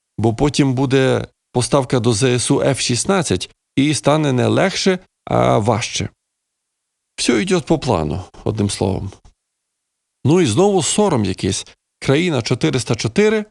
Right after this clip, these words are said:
підтримує парк Су двадцять четвертих, знаходить для нього запчастини, перебазовує під постійним пресингом ударів,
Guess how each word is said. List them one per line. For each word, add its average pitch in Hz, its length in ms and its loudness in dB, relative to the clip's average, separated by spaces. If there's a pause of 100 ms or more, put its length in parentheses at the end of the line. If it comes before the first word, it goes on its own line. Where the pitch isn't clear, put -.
(240)
підтримує 143 600 2
парк 135 340 -2
Су - 200 -2
двадцять 127 380 -2
четвертих, - 500 -2 (180)
знаходить 123 500 2
для 117 140 2
нього 127 260 0
запчастини, 143 680 0
перебазовує 120 840 2
під 113 180 -4
постійним 117 500 0
пресингом 110 640 0
ударів, 131 460 0